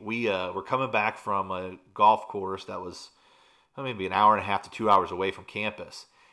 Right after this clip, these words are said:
and it was the Masters was on, and we, we like, "Coach, Coach, we gotta stop, we gotta stop, we gotta watch," uh, 'cause I think we were able to listen on the radio. Um, ra-, the radio is the thing in the car that actually plays on the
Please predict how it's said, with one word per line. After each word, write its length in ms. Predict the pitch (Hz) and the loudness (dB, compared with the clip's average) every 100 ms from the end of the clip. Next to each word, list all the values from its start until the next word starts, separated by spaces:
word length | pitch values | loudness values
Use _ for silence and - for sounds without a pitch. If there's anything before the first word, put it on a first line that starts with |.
| - | -12
and 140 | 104 | -10
it 20 | |
was 120 | 104 92 | -8 -6
the 80 | |
Masters 520 | 98 110 127 - 95 87 | 0 2 2 -2 -6 -6
was 140 | 87 | 2
on, 340 | 104 117 92 | 6 6 4
and 100 | 92 | 0
we, 160 | 95 98 101 | -8 -12 -8
we 300 | 107 107 95 | -4 -4 -4
like, 220 | 98 92 - - - | -4 -4 -6 -18 2
"Coach, 220 | - 139 | 4 4
Coach, 220 | - 135 | 4 4
we 80 | 139 | 4
gotta 160 | 151 117 | 0 0
stop, 260 | - 135 | 4 4
we 60 | 127 | 4
gotta 140 | 131 | -2
stop, 200 | 110 127 | 2 2
we 40 | 117 | 2
gotta 180 | 120 - | 0 6
watch," 340 | 131 - - - _ _ _ _ _ | 8 6 2 -12 _ _ _ _ _
uh, 180 | 104 95 | -8 -6
'cause 120 | 92 | -4
I 80 | 98 | -4
think 180 | 92 160 | -4 -4
we 80 | 135 | -2
were 80 | 113 | 0
able 140 | 101 | -2
to 80 | 90 | -2
listen 220 | 104 110 | -4 -4
on 80 | 95 | -4
the 80 | 85 | -2
radio. 580 | 92 107 87 85 78 - _ _ _ _ _ _ | -2 -4 -6 -12 -14 -20 _ _ _ _ _ _
Um, 460 | 90 92 90 80 78 _ 104 | -10 -8 -8 -12 -20 _ -6
ra-, 260 | 113 127 | -2 -2
the 80 | 120 | -2
radio 440 | 113 139 143 120 | 0 2 4 4
is 140 | 110 92 | 4 0
the 120 | 92 | -6
thing 200 | - 117 | -6 -6
in 60 | 117 | -6
the 80 | |
car 640 | 104 - 104 110 117 120 120 | -8 0 6 8 6 4 -2
that 180 | 110 - | -10 -4
actually 320 | 101 104 - | -2 -2 -6
plays 320 | - 107 104 | -4 -2 -2
on 80 | 95 | -4
the 120 | 90 | -12